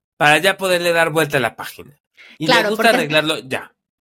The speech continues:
Speaker 2: porque seguramente no tolero el tiempo que se tiene que dar para pensar. No es así como, "Ya, ahorita, Sant, ahorita pasó el agravio, ahorita lo resolvemos, no me quiero esperar"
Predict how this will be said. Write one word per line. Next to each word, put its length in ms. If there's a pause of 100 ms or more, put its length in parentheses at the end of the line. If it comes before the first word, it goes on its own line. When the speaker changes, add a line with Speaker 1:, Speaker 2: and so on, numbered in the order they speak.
(200)
Speaker 2:
porque 240
seguramente 680
no 240
tolero 360
el 160
tiempo 440
que 180
se 180
tiene 340
que 80
dar 200
para 240
pensar. 380
No 120
es 140
así 300
como, 280
"Ya, 320
ahorita, 460
Sant, 340
ahorita 500
pasó 460
el 140
agravio, 460
ahorita 480
lo 140
resolvemos, 720
no 120
me 140
quiero 180
esperar" 380